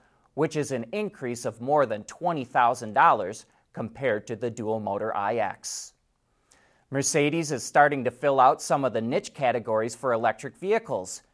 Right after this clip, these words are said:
It's showing off a camper conversion for the E Q V van that's already on the market.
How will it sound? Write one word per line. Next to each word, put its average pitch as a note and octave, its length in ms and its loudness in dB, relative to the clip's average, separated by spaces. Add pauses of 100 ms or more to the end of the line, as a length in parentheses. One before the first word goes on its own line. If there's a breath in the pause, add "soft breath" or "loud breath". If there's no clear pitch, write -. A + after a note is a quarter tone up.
(280)
It's D#3 140 -8
showing A#3 420 -2
off F#3 200 2
a D3 40 -2
camper F#3+ 460 -6
conversion B2 680 -4
for C#3+ 200 -4
the B2 140 -8 (100)
E A3 160 -4
Q F#3+ 320 -6
V G#3+ 240 -4
van C3+ 400 -2 (240 soft breath)
that's G#3+ 200 -2 (120)
already F3+ 500 8
on D3+ 160 6
the E3+ 60 0
market. G3 680 2